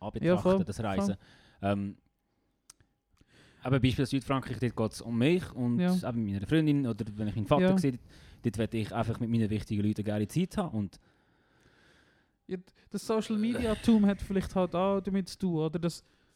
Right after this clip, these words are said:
Speaker 1: ich reise, oder Leute, Leute, die Hobby Reisen haben, stellen sich ja da immer so dar.
Speaker 2: Mhm.
Speaker 1: Oder zum Beispiel, ich, also ich weiss nicht, ich habe das Gefühl, es gibt schon hure viele Leute, die hure viel umreisen, aber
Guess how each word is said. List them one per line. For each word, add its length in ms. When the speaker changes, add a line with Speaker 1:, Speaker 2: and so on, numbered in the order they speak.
Speaker 1:
ich 160
reise, 720
oder 160
Leute, 320
Leute, 360
die 200
Hobby 320
Reisen 460
haben, 200
stellen 320
sich 160
ja 140
da 180
immer 240
so 220
dar. 320
Speaker 2:
Mhm. 300
Speaker 1:
Oder 240
zum 140
Beispiel, 420
ich, 60
also 240
ich 80
weiss 180
nicht, 80
ich 60
habe 80
das 20
Gefühl, 140
es 80
gibt 120
schon 280
hure 120
viele 200
Leute, 100
die 80
hure 140
viel 120
umreisen, 520
aber 320